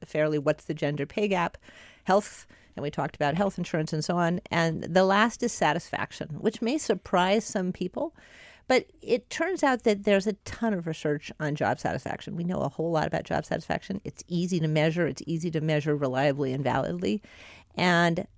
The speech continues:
a lot of things are correlated with job satisfaction. So, you know, how you feel about your job and when you go to fill out a, a survey is, a, you know, also reflects how you feel about your boss,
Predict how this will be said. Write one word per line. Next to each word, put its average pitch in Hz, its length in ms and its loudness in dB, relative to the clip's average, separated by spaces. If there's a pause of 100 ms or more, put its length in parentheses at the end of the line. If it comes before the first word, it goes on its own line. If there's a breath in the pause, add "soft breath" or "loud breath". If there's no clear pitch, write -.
(280)
a 160 60 4
lot 170 300 4
of 196 80 2
things 165 280 -2
are 139 60 -2
correlated 143 800 -4
with 147 360 -2
job - 240 -2
satisfaction. - 760 -8
So, - 180 0
you 175 140 2
know, 160 120 0
how 196 240 2
you 254 180 0
feel 226 260 -2
about 196 180 0
your 165 120 0
job 196 320 2
and 214 100 0
when 175 140 -2
you 160 100 -2
go 143 160 0
to 165 60 0
fill - 220 -2
out 156 120 0
a, 147 300 -4
a 156 60 -6
survey 190 460 0 (340 loud breath)
is, 196 180 4
a, 202 100 4 (220)
you 196 120 2
know, 151 120 6
also 226 280 4
reflects 196 500 0
how 156 100 -2
you 151 80 -2
feel 143 160 -4
about 151 160 0
your - 80 -4
boss, - 440 -4